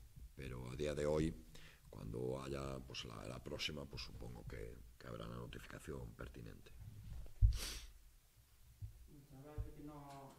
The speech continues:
Speaker 2: no repetís mucho dentro del equipo de, eso, de aquel ascenso en, en Burgos, pero en el caso de los que sí estáis o en el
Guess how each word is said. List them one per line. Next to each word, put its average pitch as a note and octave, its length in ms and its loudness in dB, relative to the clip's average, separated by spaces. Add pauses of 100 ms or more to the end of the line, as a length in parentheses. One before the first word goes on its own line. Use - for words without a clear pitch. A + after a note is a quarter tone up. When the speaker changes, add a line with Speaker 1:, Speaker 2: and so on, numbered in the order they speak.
Speaker 2:
no D3 240 -8
repetís C#3+ 380 -8
mucho D3 420 -6
dentro C3+ 240 -10
del C3+ 220 -8
equipo C#3 340 -8
de, B2+ 540 -6 (260)
eso, C3 240 -12
de B2+ 80 -12
aquel C3 500 -8
ascenso B2+ 600 -6
en, B2+ 320 -8
en B2+ 140 -8
Burgos, D3+ 340 -10 (100)
pero B2 220 -10 (840)
en C3 100 -8
el B2+ 60 -8
caso D#3 180 -8
de D#3 80 -4
los D3 120 -6
que D3 140 -10
sí D3 180 -8
estáis D3+ 520 -8 (100)
o B2+ 240 -8
en B2+ 80 -4
el B2+ 120 -8